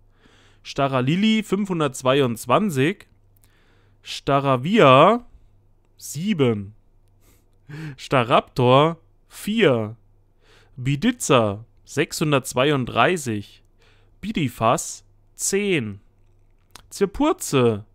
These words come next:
fünfhundertneunzehn, Zirpeise acht. Ihr seht, schon lange kein Shiny mehr gewesen. Jetzt aber Shinux einhunderteins, Luxio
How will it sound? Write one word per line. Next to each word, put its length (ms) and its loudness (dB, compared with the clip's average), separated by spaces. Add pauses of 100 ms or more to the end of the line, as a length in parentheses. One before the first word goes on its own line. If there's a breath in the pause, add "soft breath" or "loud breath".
(120)
fünfhundertneunzehn, 1300 -2 (720)
Zirpeise 920 0 (220)
acht. 500 -2
Ihr 120 -14
seht, 240 -6
schon 100 -8
lange 220 -4
kein 200 -6
Shiny 320 -4
mehr 200 -4
gewesen. 560 -6 (400)
Jetzt 240 -4
aber 240 -2
Shinux 920 0 (460 soft breath)
einhunderteins, 1400 0 (720)
Luxio 1120 2